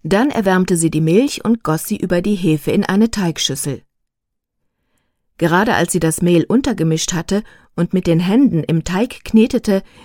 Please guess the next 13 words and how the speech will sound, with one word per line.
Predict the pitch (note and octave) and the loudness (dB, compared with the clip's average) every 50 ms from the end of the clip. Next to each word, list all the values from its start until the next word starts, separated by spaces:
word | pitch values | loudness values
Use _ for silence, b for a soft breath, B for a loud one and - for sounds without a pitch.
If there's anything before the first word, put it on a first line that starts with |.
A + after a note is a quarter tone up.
| b b _ | b b _
rief | - F#3 G3 G#3 G#3 - | 0 0 0 0 0 0
Julia: | G#3+ A3 A3 A3 G#3+ G#3+ G3 F#3+ G3 - _ _ _ _ _ _ _ _ _ _ | 2 4 4 6 6 4 2 2 0 -4 _ _ _ _ _ _ _ _ _ _
„Frau | _ - - D#4 E4 | _ -2 2 2 4
Rummelhoff!“ | E4+ F4 G4 F#4 G4+ G4+ F#4 D4 C#4+ C#4+ D4 D4 - - _ _ _ _ _ _ _ _ _ _ _ _ - - - - - _ _ - _ - - _ _ _ _ _ _ - | 4 6 6 6 6 6 6 6 6 6 4 2 0 -8 _ _ _ _ _ _ _ _ _ _ _ _ -20 -20 -20 -20 -20 _ _ -20 _ -20 -20 _ _ _ _ _ _ -2
„Ja“, | - D#4+ D#4+ D#4+ D4 A3 G#3+ A3+ A3+ A3+ A3+ - _ _ - - - - - - | 2 2 4 4 4 4 4 4 4 2 0 -6 _ _ -20 -20 -20 -20 -10 -6
antwortete | - D3+ D#3 - D#3 D#3 - D#3+ D#3 E3 | -4 -4 -2 -2 -4 -4 -4 -4 -6 -6
Frau | D#3 - - E3 D#3+ | -8 -4 -2 -2 -2
Rummelhoff | D#3 F3 F3+ F3+ F3+ G#3 - G3 - - | 0 0 0 2 2 2 0 0 -2 -2
und | A#3+ C4+ - | -4 -4 -4
knetete | - - F#3 D#3+ D#3 - G#3 - A#3+ A3 F#3 | -4 -2 -2 -2 0 -2 -4 -6 -6 -4 -2
weiter | D3 C#3 C#3+ - E3+ - | -4 -4 -4 -6 -6 -2
im | G3+ G#3 A3 | -2 -2 -2
Teig. | - F3+ D#3 D3+ C3+ - _ _ | -4 -6 -6 -6 -8 -10 _ _